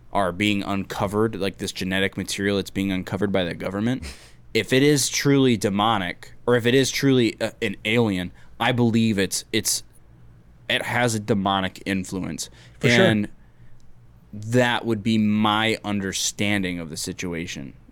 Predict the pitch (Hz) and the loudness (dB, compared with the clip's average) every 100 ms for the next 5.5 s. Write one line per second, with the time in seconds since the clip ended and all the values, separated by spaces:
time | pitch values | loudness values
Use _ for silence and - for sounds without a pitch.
0 | - 135 143 110 131 127 120 101 85 - | -4 2 2 4 2 2 0 -4 -8 -8
1 | 87 90 - 76 62 190 214 175 147 120 | -8 -8 -8 -4 2 4 4 4 2 4
2 | 143 175 - 135 131 - 131 123 120 120 | 4 2 0 0 2 2 2 2 2 4
3 | 120 - 131 139 147 185 - 156 - 139 | 2 2 2 4 4 4 2 0 2 -2
4 | - - 185 175 127 117 - - 101 113 | -2 2 4 6 4 4 0 -16 -10 -2
5 | 120 165 180 175 | 4 6 6 4